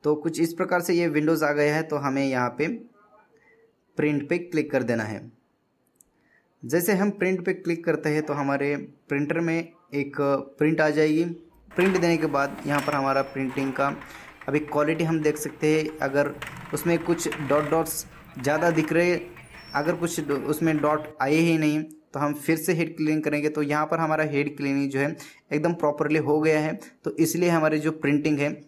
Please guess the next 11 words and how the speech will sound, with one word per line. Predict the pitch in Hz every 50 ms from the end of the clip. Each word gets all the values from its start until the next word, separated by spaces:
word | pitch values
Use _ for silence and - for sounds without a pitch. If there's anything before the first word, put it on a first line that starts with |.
| _ _ _ -
एकदम | 143 139 135 151 160 160
साफ | 160 - - - 139 143 147 - - -
प्रिंट | - 143 139 139 123
आ | 117 120
गई | 117 120 117 113 110
है। | 107 107 107 101 104 - - - _ _ _ -
तो | 185 185
दोस्तों | 175 190 190 196 - 208 - - - -
आप | 147 165 165
भी | 165 170 180 185 180
कुछ | - 185 175 - -